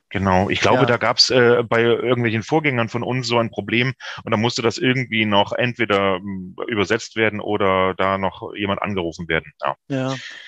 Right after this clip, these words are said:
Speaker 2: Dann zweitens die Einladung, am besten vielleicht von einer Organisation in Rumänien. Ich behaupte jetzt mal aber, dass sie wohl auch gut funktionieren würde,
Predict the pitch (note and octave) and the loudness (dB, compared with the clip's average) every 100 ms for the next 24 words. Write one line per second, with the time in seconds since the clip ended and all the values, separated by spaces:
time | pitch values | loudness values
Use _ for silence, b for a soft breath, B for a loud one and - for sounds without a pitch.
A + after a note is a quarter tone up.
0 | B B - E3 - D#3+ E3 F3+ F#3 D#3 | B B 0 0 2 2 2 0 0 2
1 | G3 A#3 A3 A3+ B3 C4 B3 - - D#3+ | 2 4 4 2 0 -2 -6 -12 -4 -2
2 | E3 F#3 - F#3+ - F3 E3+ - F3+ D#3 | 2 0 0 -2 0 4 2 0 -4 -2
3 | D#3 D3+ D3 B B B D#3+ D#3 E3 D#3+ | 2 2 2 B B B -4 -2 0 2
4 | D#3 - D#3+ D#3 D3+ D3 C3+ - - E3+ | 0 2 0 0 -2 -6 -12 -16 -6 -2
5 | D#3 D3 F3+ G#3 G3+ E3 - - _ F#3 | 0 0 2 2 2 0 -6 -18 _ -10
6 | - - E3 D3+ G3 - G3+ - F3 D#3+ | -10 -2 2 6 4 4 0 2 4 6
7 | E3 E3 E3 E3+ D#3 E3 D3 B2+ - F#3 | 6 4 0 0 -2 0 0 -2 -6 -10
8 | - F3 - E3+ F3 E3+ E3 D#3+ D#3 | -8 -10 -8 -6 -2 -2 0 4 4